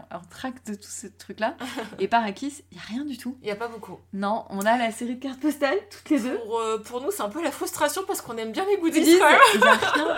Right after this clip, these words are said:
Speaker 1: Il y a une série télé, par contre.
Speaker 2: Oui.
Speaker 1: Est-ce que tu l'as vue, toi ?
Speaker 2: Ouais, bien sûr.
Speaker 1: Alors que moi, non,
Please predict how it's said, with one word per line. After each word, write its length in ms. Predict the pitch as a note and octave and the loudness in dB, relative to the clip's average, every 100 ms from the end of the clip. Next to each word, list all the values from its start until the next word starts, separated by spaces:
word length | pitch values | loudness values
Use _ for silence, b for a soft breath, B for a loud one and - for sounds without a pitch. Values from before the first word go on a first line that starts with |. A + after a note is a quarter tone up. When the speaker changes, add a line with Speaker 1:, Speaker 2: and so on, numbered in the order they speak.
| - | -2
Speaker 1:
Il 40 | A3+ | -2
y 40 | |
a 20 | |
une 140 | C4 F#4+ | 0 -2
série 260 | F4 D#4+ | -4 -4
télé, 220 | D4 C4+ F#4 | -4 -6 -6
par 200 | C4+ A#3 | -8 -6
contre. 280 | C4+ - - | -10 -12 -8
Speaker 2:
Oui. 120 | C#4+ E4 | -2 -2
Speaker 1:
Est-ce 100 | - | -2
que 80 | |
tu 180 | E4 - | -6 -4
l'as 140 | C#4+ A3+ | -4 -6
vue, 180 | B3 | -10
toi ? 160 | C#4 A3 | -14 -10
Speaker 2:
Ouais, 140 | F3+ E3+ | -8 -6
bien 180 | E3 F3 | -8 -10
sûr. 220 | - G3+ - | -10 -12 -10
Speaker 1:
Alors 180 | G3 A3 | -6 -6
que 100 | C#4 | -4
moi, 100 | E4+ G#4+ | -4 -4
non, 120 | G4 | -8